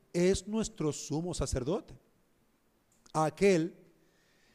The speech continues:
que lleva una ofrenda a Dios por el pecado. Cristo no lleva ofrenda por él,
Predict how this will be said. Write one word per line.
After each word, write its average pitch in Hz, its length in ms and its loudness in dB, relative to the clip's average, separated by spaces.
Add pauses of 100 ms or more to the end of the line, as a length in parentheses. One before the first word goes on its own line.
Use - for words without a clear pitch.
(180)
que 185 220 2
lleva 220 280 2
una 247 180 0
ofrenda 196 1000 0
a 165 200 0
Dios 180 280 0
por 185 180 -2
el 165 120 -2
pecado. 147 640 -4 (1300)
Cristo 151 680 -4 (400)
no 143 340 -2
lleva 175 240 2
ofrenda 165 500 0
por 123 220 0
él, 123 240 -2